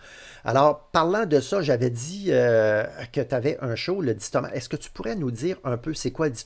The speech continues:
show et comment les gens pourraient, euh, pourraient t'écouter, comment les gens pourraient aller, euh, s'abonner puis, euh, ne jamais rater de ce que, de ce que tu dis ?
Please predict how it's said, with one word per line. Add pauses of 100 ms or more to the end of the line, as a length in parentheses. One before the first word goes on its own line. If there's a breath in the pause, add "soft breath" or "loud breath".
show
et
comment
les
gens (100)
pourraient,
euh,
pourraient
t'écouter, (300 loud breath)
comment
les
gens
pourraient
aller,
euh,
s'abonner
puis,
euh,
ne
jamais
rater
de
ce
que,
de
ce
que
tu
dis ?